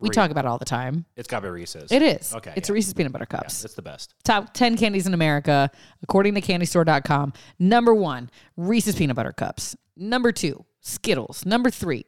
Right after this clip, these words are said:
Speaker 1: M and M's. Number four, Starburst. Number five, Hot Tamales. A little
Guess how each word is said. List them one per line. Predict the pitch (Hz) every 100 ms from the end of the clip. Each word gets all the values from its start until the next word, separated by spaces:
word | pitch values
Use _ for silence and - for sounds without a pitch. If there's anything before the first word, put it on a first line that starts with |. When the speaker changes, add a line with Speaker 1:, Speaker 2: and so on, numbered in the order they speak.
| _
Speaker 1:
M | 220 208
and | 165
M's. | 117 80 - -
Number | 226 240
four, | 247 - 143 -
Starburst. | - - 202 190 143 78 - -
Number | 220 240
five, | 247 208 156 -
Hot | - - 202 -
Tamales. | - 170 117 107 175 277 359 -
A |
little | 247 254 202 170